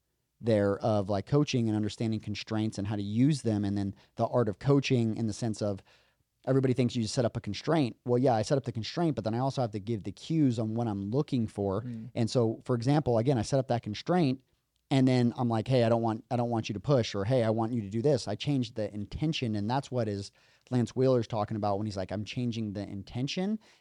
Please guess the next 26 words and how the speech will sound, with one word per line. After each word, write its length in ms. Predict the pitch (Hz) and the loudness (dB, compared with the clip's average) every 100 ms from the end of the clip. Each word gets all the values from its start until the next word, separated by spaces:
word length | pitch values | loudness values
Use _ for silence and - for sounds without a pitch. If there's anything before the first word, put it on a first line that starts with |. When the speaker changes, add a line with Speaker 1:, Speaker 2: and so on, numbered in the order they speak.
| - | -6
Speaker 1:
If 120 | 127 | -2
I 100 | 123 | -2
tan-, 320 | 123 151 160 - | 0 -2 -2 -4
if 160 | 123 | -2
I 80 | 127 | -2
change 320 | - 156 156 | -2 -2 -2
the 120 | 131 - | -2 -4
intention 600 | 117 - 139 147 139 120 | -4 -4 -2 -2 -2 -2
of 200 | 127 127 | -2 -2
the 80 | 113 | -2
drill, 540 | 104 113 147 123 104 - _ _ | -6 0 2 2 0 -6 _ _
um, 280 | - 113 110 | -2 0 2
you're 100 | 113 | 0
gonna 100 | 127 | 0
get 160 | 117 104 | -2 -2
something 280 | 117 107 104 | -4 -6 -2
very 180 | 107 101 | -2 0
different 340 | 110 104 104 | -2 -4 -8
from 200 | 107 101 | -4 -2
it, 120 | 95 | -2
Speaker 2:
Mm. 300 | 131 123 110 | -2 -2 -2
Speaker 1:
um, 300 | 110 107 98 | -2 -2 -2
just 200 | 104 123 | 0 0
because 200 | - 117 | 0 -2
I 60 | 107 | -4
changed 440 | 98 127 113 101 | -2 -2 -2 -4